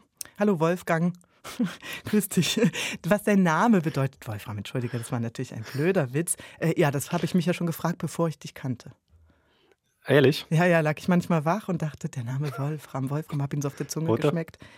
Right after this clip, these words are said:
Speaker 1: Klär's bitte auf.
Speaker 2: Komm, ich klär's auf. Also, Wolf ist ja klar und Ram ist tatsächlich, bedeutet Rabe,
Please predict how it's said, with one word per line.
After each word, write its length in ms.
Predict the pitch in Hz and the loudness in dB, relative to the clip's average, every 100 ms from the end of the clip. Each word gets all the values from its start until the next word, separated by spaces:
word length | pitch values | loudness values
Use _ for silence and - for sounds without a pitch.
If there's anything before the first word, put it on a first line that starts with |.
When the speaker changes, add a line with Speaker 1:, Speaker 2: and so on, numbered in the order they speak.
| _ - | _ -2
Speaker 1:
Klär's 240 | 196 196 | 2 2
bitte 240 | - 180 143 | 2 2 0
auf. 240 | 123 - _ - - _ _ _ _ - | 0 -6 _ -20 -20 _ _ _ _ 0
Speaker 2:
Komm, 200 | 120 143 | 0 2
ich 140 | 123 | -2
klär's 240 | - 110 - | 0 0 4
auf. 260 | 107 - | 2 2
Also, 280 | 107 101 87 - | 0 0 -4 -8
Wolf 400 | - 101 156 - | 2 4 4 0
ist 160 | - - | -4 -4
ja 40 | |
klar 380 | - 104 120 165 - - - - - | -2 0 0 -4 -14 -20 -20 -20 -4
und 320 | - 107 104 | 0 2 2
Ram 280 | 87 104 156 | 2 2 2
ist 140 | 135 - | -2 -4
tatsächlich, 540 | 123 - 120 - - | -4 -4 -4 -6 -10
bedeutet 440 | - 101 110 - | -4 -2 -2 -2
Rabe, 400 | 90 110 - 110 | 0 2 0 -2